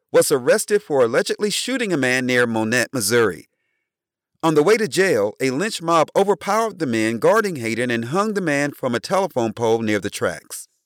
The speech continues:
A newspaper account noted fifty to one hundred in the lynching party, and none were disguised,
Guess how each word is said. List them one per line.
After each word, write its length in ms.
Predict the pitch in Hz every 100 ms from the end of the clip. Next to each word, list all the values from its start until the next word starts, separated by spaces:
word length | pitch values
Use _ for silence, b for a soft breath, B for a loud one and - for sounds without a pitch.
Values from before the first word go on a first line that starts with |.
| _ -
A 120 | 156
newspaper 680 | 175 240 247 - 190 180 135
account 400 | 123 147 139 -
noted 320 | 127 113 98 -
fifty 400 | 427 - 226 208
to 260 | - 190
one 300 | 160 143 113 -
hundred 380 | 190 190 120 110
in 120 | 110
the 80 | 104
lynching 400 | 147 180 135 110
party, 460 | 113 110 110 127 -
and 200 | 135 117
none 320 | 135 175 180
were 140 | 151 151
disguised, 840 | 143 - 127 101 85 69 - -